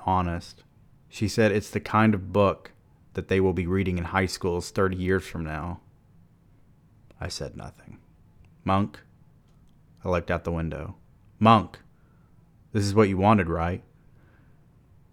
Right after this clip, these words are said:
Random House. "Yeah. This is really fucked up. You know that. You don't want the deal."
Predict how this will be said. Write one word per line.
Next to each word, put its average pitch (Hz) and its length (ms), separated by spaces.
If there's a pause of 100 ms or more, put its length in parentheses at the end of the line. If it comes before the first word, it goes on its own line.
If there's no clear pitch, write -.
(340)
Random 90 360
House. - 600 (400)
"Yeah. 101 380 (1500)
This 120 160
is 87 100
really 90 240
fucked - 380
up. 87 200
You 101 100
know 90 180
that. 85 320 (1000)
You 101 80
don't 92 160
want 87 200
the 85 60
deal." 82 420